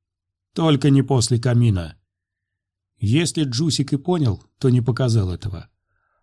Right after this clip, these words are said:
"А правда, что ваш брат Мериэль угнал транспорт на камина?" "Это называется усложнением цели, генерал. Это заставляет безопасников работать лучше. Мы так делаем".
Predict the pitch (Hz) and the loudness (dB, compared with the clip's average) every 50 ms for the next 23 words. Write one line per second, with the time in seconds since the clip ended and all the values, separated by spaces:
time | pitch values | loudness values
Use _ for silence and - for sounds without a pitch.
0 | _ _ _ _ _ _ _ _ _ _ _ - 143 135 120 - 185 202 202 170 | _ _ _ _ _ _ _ _ _ _ _ 0 2 2 4 4 4 4 4 4
1 | 135 135 120 113 - - 143 135 143 135 117 120 131 123 139 139 131 117 - - | 4 2 2 2 2 2 2 4 4 2 2 0 0 2 2 2 2 0 -4 -2
2 | - 143 139 139 139 139 139 135 131 127 123 120 - - 135 135 139 139 139 123 | 2 2 4 4 4 4 4 4 4 2 0 -2 -2 -2 0 2 2 2 2 2
3 | 110 117 131 135 123 110 - - 113 - - - 113 107 120 120 120 117 101 87 | 0 -2 -2 0 0 -2 -2 -4 -8 -6 -4 -4 -4 -2 0 0 2 2 0 0
4 | 82 76 - - - - _ _ _ _ _ _ _ _ _ _ _ _ _ _ | -4 -8 -12 -16 -20 -20 _ _ _ _ _ _ _ _ _ _ _ _ _ _
5 | _ _ _ _ - 151 160 151 156 165 151 147 135 127 151 139 147 143 139 131 | _ _ _ _ 0 2 2 4 4 4 4 4 4 4 2 2 2 2 2 2
6 | 131 - 143 139 - - 143 127 117 - 139 131 123 117 143 143 139 131 131 131 | 2 0 -2 -2 -2 -2 -4 -4 -2 0 0 0 2 2 2 2 2 2 0 0
7 | 123 117 120 - 160 139 107 101 95 104 101 101 101 95 92 85 78 73 - _ | -2 -2 -2 -2 -2 0 0 0 0 0 0 0 0 -2 -4 -6 -8 -12 -16 _
8 | _ _ _ _ _ _ _ _ - 139 143 135 - 123 117 120 117 - 143 135 | _ _ _ _ _ _ _ _ -2 -2 0 0 0 0 0 0 0 0 0 0
9 | 135 135 135 127 120 120 131 120 131 131 - 135 123 - - 120 117 117 110 - | 2 2 0 0 0 0 0 0 -2 -2 -2 -2 -2 0 0 -2 0 -2 -2 0
10 | 117 120 120 123 117 113 117 117 123 120 104 95 - - - 113 110 - _ _ | 0 0 0 0 0 0 -2 -2 -2 -4 -4 -4 -4 -6 -8 -8 -10 -14 _ _
11 | _ _ _ _ _ _ - 160 165 160 160 143 123 123 110 110 101 87 82 85 | _ _ _ _ _ _ -2 0 0 0 0 0 0 0 0 -2 -2 -4 -4 -8
12 | 85 80 80 - | -10 -10 -12 -16